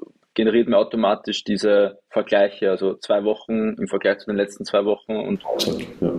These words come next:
Speaker 1: an, auf Produktebene und dann kann ich irgendwo reinschauen, okay, bei dem Produkt war die Marge oder der, äh,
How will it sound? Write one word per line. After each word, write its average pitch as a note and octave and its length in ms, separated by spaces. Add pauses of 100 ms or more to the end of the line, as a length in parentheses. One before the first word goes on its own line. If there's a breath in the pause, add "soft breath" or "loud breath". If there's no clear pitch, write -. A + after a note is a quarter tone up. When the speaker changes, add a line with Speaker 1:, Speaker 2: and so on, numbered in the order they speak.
Speaker 1:
an, - 140
auf - 180
Produktebene C3 880
und A#2 100
dann A2+ 80
kann A2+ 160
ich A2 140
irgendwo G#2+ 720
reinschauen, A2+ 400
okay, A2 180
bei G#2+ 120
dem A2 140
Produkt A2+ 460
war G2 120
die G2+ 100
Marge G2+ 500
oder F#2+ 300 (480)
der, F#2 320 (100)
äh, - 440